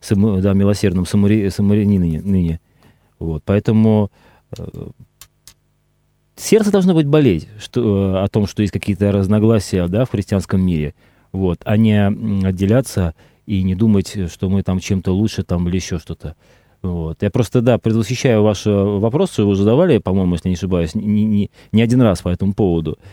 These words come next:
Вот. Опять же таки, очень важно, э, понимать, что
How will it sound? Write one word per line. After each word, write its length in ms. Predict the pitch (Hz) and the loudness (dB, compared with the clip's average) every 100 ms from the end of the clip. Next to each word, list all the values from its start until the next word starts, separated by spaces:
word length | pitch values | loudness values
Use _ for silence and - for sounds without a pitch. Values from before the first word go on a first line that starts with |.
| - - | -14 -4
Вот. 360 | 92 87 80 | -2 -2 -4
Опять 380 | 69 - 98 120 | -6 -4 0 0
же 60 | 92 | 0
таки, 160 | - | -2
очень 240 | 95 117 107 | -2 0 2
важно, 440 | 127 117 113 95 - - | 2 2 0 -2 -6 -8
э, 520 | 92 90 87 - - - | -4 -4 -4 -8 -12 -6
понимать, 360 | 95 98 127 | 0 2 0
что 300 | - - 82 | -2 -4 -4